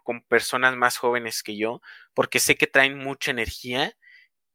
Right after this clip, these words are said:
y, y en el video que, que veía era de levantamiento de pesas, de un competidor joven que es muy bueno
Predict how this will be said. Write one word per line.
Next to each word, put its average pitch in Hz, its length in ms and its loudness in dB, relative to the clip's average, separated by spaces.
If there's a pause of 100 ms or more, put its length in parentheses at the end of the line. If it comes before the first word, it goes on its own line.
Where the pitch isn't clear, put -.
y, 139 640 2
y 151 260 0
en 147 100 2
el 143 120 0
video 160 400 2
que, 131 340 -2
que 127 120 -2
veía 147 440 2
era 135 600 4
de 107 440 -8
levantamiento 110 580 -4
de 107 100 -2
pesas, 170 500 0 (460)
de 120 180 4
un 139 180 0
competidor 139 720 0
joven 165 560 0 (280)
que 131 400 0
es 135 200 -2
muy 147 200 -4
bueno 143 420 2